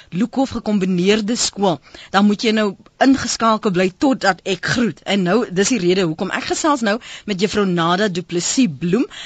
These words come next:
Sy's 'n graad vier onnie by Loekhof Gekombineerde Skool. Nou, ek ken haar nie, sy ken nie vir my nie, maar ons het via ander mense op Facebook ontmoet, want ek het gehoor sy het so 'n groot nood vir haar graad vier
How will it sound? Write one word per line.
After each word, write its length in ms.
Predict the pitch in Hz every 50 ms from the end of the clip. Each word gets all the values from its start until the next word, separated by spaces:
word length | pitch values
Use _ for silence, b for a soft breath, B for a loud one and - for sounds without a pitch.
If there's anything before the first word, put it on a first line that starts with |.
| B
Sy's 200 | B - 320 285 -
'n 60 | 294
graad 420 | - - 302 277 269 254 254 -
vier 420 | - - - - 285 277 285 294 208
onnie 300 | - 214 220 240 311 359
by 160 | 254 190 180 160
Loekhof 340 | 156 165 190 - - 247 233
Gekombineerde 840 | - 208 - - 196 185 170 170 170 170 165 180 190 190 170 180 -
Skool. 300 | - - - 180 160 - _ B B B B
Nou, 120 | B 202 -
ek 160 | 269 - -
ken 220 | - 381 381 349
haar 180 | 330 302 294 247
nie, 140 | 247 294 349
sy 200 | - - 285 269
ken 120 | - 285
nie 80 | 277 294
vir 120 | - 311 269
my 220 | 226 196 180 190
nie, 140 | 220 294 381
maar 220 | 339 269 208 196 - B B B B
ons 240 | - 254 285 294
het 180 | - 269 214 175
via 300 | 156 160 214 269 262 - -
ander 280 | - 302 403 427 403 277
mense 360 | 254 226 190 190 180 - 202
op 100 | - 175 -
Facebook 440 | - - 247 247 175 160 160 - -
ontmoet, 380 | 180 180 175 185 254 359 -
want 180 | - 202 190 -
ek 160 | - 254 226
het 100 | 311 320
gehoor 300 | - - 262 202 190 190 190 B B B B B B
sy 180 | B - 311 294
het 100 | 277 -
so 140 | - 349 -
'n 60 | - -
groot 440 | - - - 277 269 254 254 -
nood 480 | - 190 190 208 220 254 285 277 180 - _ - B B B B
vir 140 | - 202
haar 120 | 202 196 185
graad 380 | - - 226 220 214 208 202 -
vier 420 | - - 294 277 262 254 247 190